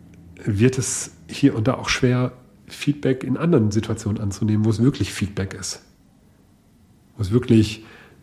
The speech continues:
ein absichtsloses oder einfach nur ein Feedback ist, „Hey, ich möchte beim, beim Lernen helfen.“ Also ein wirkliches, „Ich möchte dir beim Lernen helfen“ ist.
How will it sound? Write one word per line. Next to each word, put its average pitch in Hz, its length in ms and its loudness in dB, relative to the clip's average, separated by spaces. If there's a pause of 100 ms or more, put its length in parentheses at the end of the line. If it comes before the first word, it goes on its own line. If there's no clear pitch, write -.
(180)
ein 107 140 -2
absichtsloses 101 760 0
oder 104 120 -2
einfach 104 180 -2
nur 95 100 4
ein 92 60 0
Feedback - 380 0
ist, 98 240 -4
„Hey, 104 160 4
ich 101 160 -2
möchte 98 200 -2
beim, 90 160 -2 (280)
beim 90 140 0
Lernen 87 360 2
helfen.“ 92 480 -6
Also 107 160 0
ein 101 280 -2 (280)
wirkliches, 120 840 0 (480)
„Ich - 120 -10
möchte 95 220 -2
dir 90 100 -4
beim 95 160 -6
Lernen 92 260 -6
helfen“ 123 400 -12
ist. - 180 -20